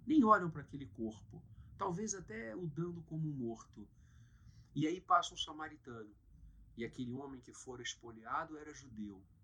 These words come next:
E os samaritanos e os judeus não se davam, né? Na época de Jesus, isso era profundamente compreensível, e a-, aqueles que estavam ouvindo essa narrativa do Senhor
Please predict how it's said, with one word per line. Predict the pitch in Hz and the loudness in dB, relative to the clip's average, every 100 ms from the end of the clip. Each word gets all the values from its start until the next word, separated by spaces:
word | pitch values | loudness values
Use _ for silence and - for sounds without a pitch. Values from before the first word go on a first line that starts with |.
| - - - - - - - | -20 -20 -20 -20 -20 -20 -12
E | 120 | -4
os | 120 | 4
samaritanos | 143 135 147 139 - 160 185 180 | 6 6 4 0 -4 -2 0 -2
e | 180 | -8
os | |
judeus | 160 131 135 156 139 | -6 -4 -4 -6 -10
não | 156 | 2
se | - 151 | 4 4
davam, | 120 110 117 107 95 - - - - | 0 -6 -6 -8 -14 -16 -20 -20 -20
né? | 78 117 120 | -12 -10 -8
Na | 98 113 | -8 -10
época | 117 - | -10 -12
de | 110 | -12
Jesus, | 110 107 101 143 160 | -12 -10 -4 0 0
isso | 135 - 120 | 4 2 2
era | 143 135 - - - - | -4 -4 -10 -20 -20 10
profundamente | - 214 262 - 147 113 127 - | 12 12 12 6 -6 -8 -10 -12
compreensível, | 123 120 127 120 - - 156 151 113 113 | -12 -14 -12 4 12 12 10 -4 -8 -10
e | 120 123 - - - | -12 -14 -20 -20 -2
a-, | - - | -2 -2
aqueles | - 160 156 | 0 0 0
que | - | -2
estavam | - 147 139 131 | -2 0 -2 -2
ouvindo | 120 107 170 220 147 | -6 0 2 2 2
essa | 123 113 | 2 2
narrativa | 117 113 113 - 139 123 | -2 -12 -12 -8 -8 -8
do | 117 | 0
Senhor | - 107 131 180 | 0 2 2 2